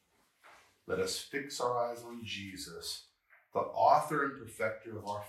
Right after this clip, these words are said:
faith. So, let me let you notice one thing. He, Jesus is the author. Right? He's the author.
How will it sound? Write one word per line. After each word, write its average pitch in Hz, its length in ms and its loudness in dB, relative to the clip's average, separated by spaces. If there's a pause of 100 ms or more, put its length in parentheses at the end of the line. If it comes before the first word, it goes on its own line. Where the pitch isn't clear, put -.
faith. - 440 -12 (2750)
So, - 460 6 (600)
let 156 140 2
me 156 100 4
let 135 220 -2
you 123 80 -2
notice 113 260 -4
one 107 220 -8
thing. 82 160 -16 (720)
He, - 220 -8
Jesus 151 400 -2
is - 100 -8
the - 80 2
author. - 600 0 (1900)
Right? - 220 -4 (180)
He's 113 200 -6
the 117 60 2
author. - 580 -2